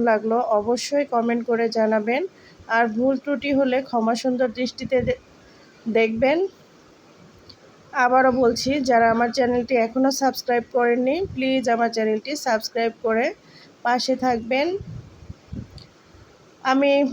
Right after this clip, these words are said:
ভাত খাচ্ছি, আসলে, আহ, ভর্তা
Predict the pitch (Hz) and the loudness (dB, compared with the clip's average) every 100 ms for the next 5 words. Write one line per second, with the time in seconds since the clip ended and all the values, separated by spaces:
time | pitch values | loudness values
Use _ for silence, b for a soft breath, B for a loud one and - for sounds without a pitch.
0 | 254 240 254 240 - 277 262 - 277 269 | 0 2 0 0 0 -2 -2 -4 -2 -2
1 | 247 226 262 240 240 240 254 - B B | -2 -2 0 0 2 2 -2 -8 B B
2 | B B - - 214 214 202 269 254 262 | B B -20 -8 -2 0 2 2 2 2